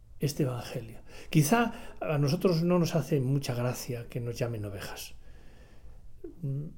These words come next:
La oveja es un animal mansurrón, a veces bastante tonto, eh,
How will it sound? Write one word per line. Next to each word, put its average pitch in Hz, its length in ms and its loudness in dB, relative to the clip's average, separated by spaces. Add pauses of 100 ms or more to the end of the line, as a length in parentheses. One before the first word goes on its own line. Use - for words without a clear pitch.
La 127 100 2
oveja 156 240 6
es - 160 0
un 139 160 2
animal 131 400 2
mansurrón, 143 1120 2
a 139 120 -4
veces 143 280 0
bastante 139 380 0
tonto, 139 640 4 (640)
eh, 135 440 4